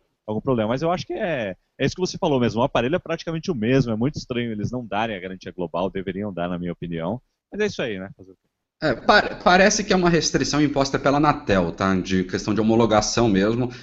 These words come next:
Speaker 2: Eu não sei se a Apple poderia, ou até já tentou enviar esses outros modelos não comercializados pra homologação também, que isso resolveria o problema, né? Estaria tudo homologado, ela escolheria um dos homologados pra vender oficialmente,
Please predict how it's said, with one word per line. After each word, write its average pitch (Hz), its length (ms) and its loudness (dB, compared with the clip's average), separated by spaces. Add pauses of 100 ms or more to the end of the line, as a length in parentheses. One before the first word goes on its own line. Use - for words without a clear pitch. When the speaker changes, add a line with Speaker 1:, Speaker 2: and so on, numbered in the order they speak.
(180)
Speaker 2:
Eu 143 100 8
não 190 120 6
sei 147 240 2
se - 160 0
a 131 120 8
Apple 127 220 0
poderia, 120 720 4
ou 127 220 8
até 131 240 6
já 135 160 6
tentou 139 640 2
enviar 107 380 2
esses 104 240 -4
outros 113 280 0
modelos 101 480 2
não 113 160 4
comercializados 107 800 0
pra 135 180 4
homologação 113 720 2
também, 107 460 -2 (340)
que 127 80 -2
isso 131 120 0
resolveria 175 440 6
o 160 40 4
problema, 139 460 2
né? 104 120 2
Estaria 110 280 4
tudo 131 220 0
homologado, 165 520 6
ela 147 120 4
escolheria 127 500 4
um 160 160 4
dos 135 140 -2
homologados 110 580 2
pra 104 160 -2
vender 104 300 2
oficialmente, 135 760 0